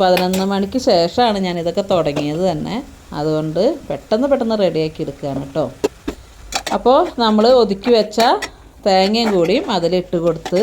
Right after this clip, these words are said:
നല്ല പോലെ ഒന്ന് ഇളക്കി ഒന്ന് പൊത്തി വയ്ക്കുകയാണ്. ഇത് മൂടി വയ്ക്കൊന്നും വേണ്ട, പെട്ടെന്ന് തന്നെ നമ്മുടെ ക്യാബേജ് റെഡിയാവും കേട്ടോ. അപ്പോൾ ഇനി നമ്മുടെ ചിക്കൻ്റെ എല്ലാ കാര്യങ്ങളും കഴിഞ്ഞുകൊണ്ടിരിക്കുകയാണ്.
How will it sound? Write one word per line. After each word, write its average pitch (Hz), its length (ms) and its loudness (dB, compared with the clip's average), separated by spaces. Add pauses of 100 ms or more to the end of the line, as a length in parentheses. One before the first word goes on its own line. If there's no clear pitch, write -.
(140)
നല്ല 190 460 0
പോലെ 180 220 2
ഒന്ന് 175 200 -4
ഇളക്കി 151 320 -6 (140)
ഒന്ന് 180 200 -2
പൊത്തി - 420 -4
വയ്ക്കുകയാണ്. - 500 -2 (540)
ഇത് 269 180 4
മൂടി 269 260 6
വയ്ക്കൊന്നും 233 420 2
വേണ്ട, 202 160 -2 (280)
പെട്ടെന്ന് 226 400 0 (100)
തന്നെ 214 240 0 (160)
നമ്മുടെ 185 280 -2
ക്യാബേജ് 147 480 -2
റെഡിയാവും 131 360 -6
കേട്ടോ. 160 180 -2 (720)
അപ്പോൾ 294 180 2
ഇനി 311 140 4
നമ്മുടെ 285 300 4
ചിക്കൻ്റെ 247 500 2 (400)
എല്ലാ 226 280 2 (120)
കാര്യങ്ങളും 220 500 2
കഴിഞ്ഞുകൊണ്ടിരിക്കുകയാണ്. 220 880 0